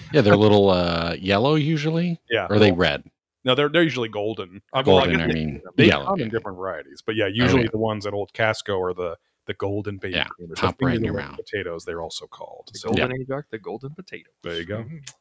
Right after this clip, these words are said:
Speaker 1: Uh, <laughs> but yeah, we have a couple reviews from our listeners on Spotify, and then Steve has one, I believe, from Castbox, right? Is that
Speaker 2: Yeah.
Speaker 1: cool? Uh, on Spotify, uh, X Young Step,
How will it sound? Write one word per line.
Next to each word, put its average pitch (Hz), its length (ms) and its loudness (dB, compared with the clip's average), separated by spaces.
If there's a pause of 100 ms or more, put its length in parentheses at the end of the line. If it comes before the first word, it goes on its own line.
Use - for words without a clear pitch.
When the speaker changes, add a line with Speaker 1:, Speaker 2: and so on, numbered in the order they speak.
Speaker 1:
Uh, 101 500 0 (180)
<laughs> 147 80 2 (280)
but 139 80 2
yeah, 120 80 0
we 120 80 2
have 117 100 4
a 113 60 -6
couple 123 240 0
reviews 110 420 0
from 285 460 0
our 254 200 0
listeners 247 540 -6
on 180 140 -8
Spotify, 101 960 -6
and 101 100 -4
then 101 60 -4
Steve 117 300 -8
has 151 180 -4
one, 135 220 -2
I 120 40 -8 (160)
believe, 113 220 -4
from 107 100 -8
Castbox, 85 580 -8
right? 92 160 -8
Is 95 100 -10
that 92 120 -10 (180)
Speaker 2:
Yeah. 95 80 -20 (540)
Speaker 1:
cool? - 220 -14 (400)
Uh, 123 580 6
on 143 160 4
Spotify, 113 1000 4 (480)
uh, 120 240 2
X 185 260 -2
Young 202 240 4
Step, 196 380 2